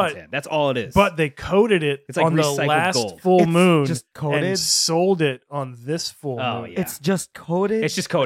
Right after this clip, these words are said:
Speaker 1: It's just coated.
Speaker 2: That's
Speaker 3: Mm.
Speaker 2: literally the only thing.
Speaker 3: Wait, so, so Kat, or so Randy says that it's going crazy money on Chrono twenty-four. How much is it right now, Randy?
Speaker 2: Yeah, Randy, how much is
Speaker 3: How
Speaker 2: it?
Speaker 3: much is it?
Speaker 2: What's the latest stat?
Speaker 3: What's the stat line? Because I
Speaker 2: I
Speaker 3: honestly
Speaker 2: bet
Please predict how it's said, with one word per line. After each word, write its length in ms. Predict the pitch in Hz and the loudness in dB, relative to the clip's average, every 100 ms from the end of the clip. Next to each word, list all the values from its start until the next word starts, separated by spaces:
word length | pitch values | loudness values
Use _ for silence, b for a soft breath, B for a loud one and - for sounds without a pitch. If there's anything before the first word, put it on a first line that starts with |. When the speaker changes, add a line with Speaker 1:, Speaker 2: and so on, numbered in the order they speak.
| 113 | -2
Speaker 1:
It's 80 | 143 | -8
just 60 | |
coated. 340 | - 135 120 - | -10 -12 -10 -2
Speaker 2:
That's 200 | 190 156 | -2 0
Speaker 3:
Mm. 40 | 190 | 0
Speaker 2:
literally 240 | 214 196 | 2 0
the 100 | 170 | 0
only 240 | 160 160 131 | 0 -2 -4
thing. 380 | 147 107 82 _ B B | -6 -10 -12 _ B B
Speaker 3:
Wait, 280 | 214 208 - | -2 -2 -2
so, 220 | 233 220 _ | -4 -4 _
so 240 | _ 196 156 | _ -6 -2
Kat, 300 | 185 196 - _ - | 0 0 -2 _ -2
or 160 | 180 160 | 0 0
so 200 | 190 170 | 0 0
Randy 340 | 147 156 170 151 | 2 0 -2 -6
says 220 | 147 131 | -6 -4
that 100 | 123 | -6
it's 80 | 110 | -4
going 220 | 135 120 | -6 -6
crazy 340 | 139 131 120 | -4 -4 -4
money 300 | 117 120 120 | -6 -6 -6
on 100 | 113 | -8
Chrono 240 | 101 117 110 | -8 -8 -8
twenty-four. 300 | 117 113 139 | -10 -10 -6
How 80 | |
much 180 | 208 214 | -4 -4
is 140 | 190 135 | -6 -8
it 100 | 120 - | -12 -8
right 180 | 127 123 | -8 -6
now, 140 | 123 | -10
Randy? 300 | 110 107 107 117 | -10 -10 -10 -2
Speaker 2:
Yeah, 160 | 165 135 | 0 2
Randy, 200 | 151 143 | 0 -2
how 140 | 165 | -2
much 200 | 190 - | -4 -6
is 100 | 135 | -8
Speaker 3:
How 40 | |
Speaker 2:
it? 40 | 165 | -6
Speaker 3:
much 120 | 143 | -6
is 160 | 143 104 | -6 -6
it? 140 | 90 | -10
Speaker 2:
What's 200 | - 143 | -8 -4
the 100 | 165 | -2
latest 320 | 156 156 139 | 0 -2 -4
stat? 320 | - 139 113 - - | -6 -6 -6 -8 -10
Speaker 3:
What's 200 | 139 123 | -10 -8
the 100 | 127 | -14
stat 420 | - 143 135 - | -8 -6 -6 -8
line? 360 | 120 67 69 _ _ _ - | -16 -16 -20 _ _ _ -10
Because 360 | 170 240 185 _ _ _ | -4 -2 -4 _ _ _
I 120 | 185 | -10
Speaker 2:
I 40 | 240 | -10
Speaker 3:
honestly 340 | 233 262 131 | -8 -10 -8
Speaker 2:
bet 40 | 135 | -6